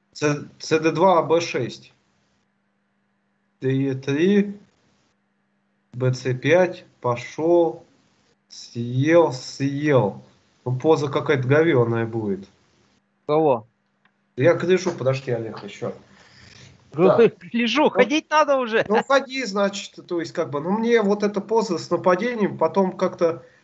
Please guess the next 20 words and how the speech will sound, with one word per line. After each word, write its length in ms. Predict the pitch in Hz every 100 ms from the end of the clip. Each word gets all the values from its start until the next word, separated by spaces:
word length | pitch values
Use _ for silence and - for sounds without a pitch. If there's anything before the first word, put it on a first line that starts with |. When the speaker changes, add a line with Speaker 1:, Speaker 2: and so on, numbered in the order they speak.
| _
Speaker 1:
так, 320 | - 123 110 -
так, 240 | 143 131
так, 520 | - 151 135 - - _ _ _ _ _
пошел, 500 | 139 131 - 160 135
съел, 560 | 120 - 131 151 185 165
съел, 400 | - - 127 123
пошел, 600 | 120 127 - 185 165 165 _ _ -
просто 400 | 147 156 - 139 131
так, 320 | - 101 - _
так. 320 | 139 143 - - _ _
Ходи, 260 | - 202 214
как 200 | 196 165
считаешь 320 | - 170 135
нужным. 420 | 165 147 107 98 73 _ _ _ _ _ _ _ _ _ _ _ _ _ _ _
Ц 240 | - 139 135
Д, 260 | 131 127 123 - -
так, 340 | - 120 - - _ _ _ _ _ _ -
Ж 200 | 123 123
Ш 140 | -
четыре 600 | - - - 135 117 101